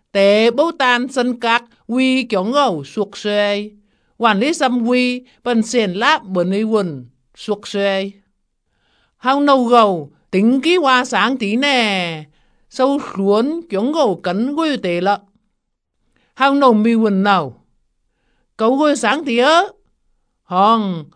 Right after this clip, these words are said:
bầu tế, thảo mít tính ký hoa tế. Dưỡng, bầu mớn, sâu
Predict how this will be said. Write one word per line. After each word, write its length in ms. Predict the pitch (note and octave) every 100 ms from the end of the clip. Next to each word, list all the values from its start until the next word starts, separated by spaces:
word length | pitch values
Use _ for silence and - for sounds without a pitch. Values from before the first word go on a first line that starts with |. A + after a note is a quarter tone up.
| _ _
bầu 140 | A3+
tế, 560 | A3+ G3 F3 F#3 G3 G#3+ - _
thảo 200 | F#3 F#3
mít 200 | C4 F#4
tính 180 | G3+ F#3
ký 120 | A#3
hoa 260 | E4 B3 G#3+
tế. 500 | G#3+ D#3 D3 D#3 F3+ F#3 _ _ _
Dưỡng, 300 | F#3 G#3+ B3+ D#4+ E4+ _ _ -
bầu 140 | B3
mớn, 440 | A3 G3 G3 D4 F4+ _
sâu 160 | -